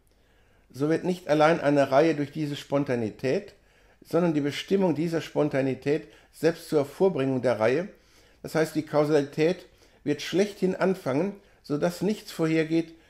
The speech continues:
wodurch diese geschehende Handlung nach beständigen Gesetzen bestimmt sei. Es setzt aber ein jeder Anfang zu handeln einen Zustand der noch nicht handelnden Ursache voraus und ein dynamisch erster Anfang der Handlung einen Zustand,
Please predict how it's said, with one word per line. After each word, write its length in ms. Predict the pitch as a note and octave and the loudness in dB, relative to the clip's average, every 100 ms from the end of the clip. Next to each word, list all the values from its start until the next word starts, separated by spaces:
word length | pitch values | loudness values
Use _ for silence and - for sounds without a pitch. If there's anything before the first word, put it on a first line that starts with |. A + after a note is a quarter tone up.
| _ - | _ -8
wodurch 340 | C#3+ D#3 D#3+ | -2 0 -2
diese 320 | - F3 E3 C#3+ | -2 -2 0 -4
geschehende 580 | C#3+ - D#3+ D3+ C3+ | -4 0 2 2 2
Handlung 420 | B2+ C#3 C#3 D#3 - _ - | 2 0 0 -4 -6 _ -6
nach 160 | C3 | -6
beständigen 640 | - B2+ - D#3+ D#3 C#3 C#3 | -6 -10 0 0 2 -2 -2
Gesetzen 500 | C#3 A2+ A2 - C#3 | -2 -2 -2 -2 -4
bestimmt 440 | C#3+ - C#3 A2 | -4 -2 -2 -2
sei. 200 | - E2+ - _ _ _ _ _ _ _ _ _ - | -8 -12 -12 _ _ _ _ _ _ _ _ _ -12
Es 160 | - | -4
setzt 320 | F#3+ F#3 - | -2 -4 -6
aber 220 | C#3+ D3 C#3 | 0 4 4
ein 120 | C3+ | 4
jeder 280 | E3+ F#3 C3+ | 2 2 2
Anfang 400 | E3 - D3 - | 0 0 -4 -4
zu 200 | D3+ C#3 | -4 0
handeln 420 | D3 D3+ F#3+ G#3+ - _ _ - | 0 2 -2 -4 -12 _ _ -2
einen 240 | D#3 D#3 | 0 0
Zustand 600 | - G3+ - E3 D#3 D#3 - _ _ | -2 -4 -2 0 0 -4 -18 _ _
der 80 | C3 | 0
noch 200 | C#3 C3 | 2 2
nicht 300 | D#3+ G3 - | 0 -4 -2
handelnden 460 | D3 D3+ D3 C#3+ C#3 | -2 0 0 0 2
Ursache 400 | E3 C#3 C#3+ C#3 | 0 0 -2 -4
voraus 600 | - B2 A2+ G3 - - _ _ _ _ | -6 0 0 0 -6 -20 _ _ _ _
und 160 | D3 C#3+ | -4 0
ein 140 | D3 | 0
dynamisch 500 | C#3+ D3+ E3 F3 - | 2 2 2 2 0
erster 340 | F3 G#3 - - | -2 -2 -4 -2
Anfang 360 | D3+ D3+ C#3+ | -2 -2 -2
der 120 | C#3+ C3 | -2 -2
Handlung 320 | D3+ C#3+ C#3 | -2 -2 0
einen 180 | B2+ B2+ | -2 -2
Zustand, 600 | - D#3+ - D3+ G3 | -6 -8 -2 -2 -2